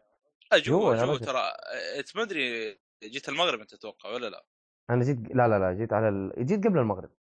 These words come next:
Speaker 2: عصرية.
Speaker 1: دخلنا على الساعة، آه، أربعة تقريبا. الزحمة ما كان ذيك الزحمة، يعني، مرة، يعني، كان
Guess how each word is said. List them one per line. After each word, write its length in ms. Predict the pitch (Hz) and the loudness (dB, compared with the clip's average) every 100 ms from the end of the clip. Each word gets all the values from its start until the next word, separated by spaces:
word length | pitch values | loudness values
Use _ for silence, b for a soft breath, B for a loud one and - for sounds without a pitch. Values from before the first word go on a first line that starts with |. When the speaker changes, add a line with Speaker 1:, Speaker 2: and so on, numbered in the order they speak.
| _ | _
Speaker 2:
عصرية. 440 | 113 117 131 87 - _ _ _ _ - | -6 -2 -2 -2 -6 _ _ _ _ -4
Speaker 1:
دخلنا 260 | 175 170 | 0 2
على 120 | 135 | 2
الساعة، 880 | 131 - 170 165 165 165 165 165 165 156 | 0 -2 0 2 2 2 2 0 -2 -4
آه، 340 | 117 113 110 135 | -6 -6 -2 -2
أربعة 240 | 120 107 - _ _ | -2 -4 -6 _ _
تقريبا. 320 | - 107 98 - - | -14 -12 -12 -14 -10
الزحمة 380 | 175 185 269 240 | -4 4 2 2
ما 160 | 240 269 | -6 -2
كان 260 | 226 185 | -2 -2
ذيك 180 | 156 147 | -4 -10
الزحمة، 380 | 120 131 127 110 | -6 -6 -6 -8
يعني، 160 | 104 | -8
مرة، 240 | 113 113 87 | -6 -8 -10
يعني، 180 | - 156 | -14 -10
كان 220 | 196 | -8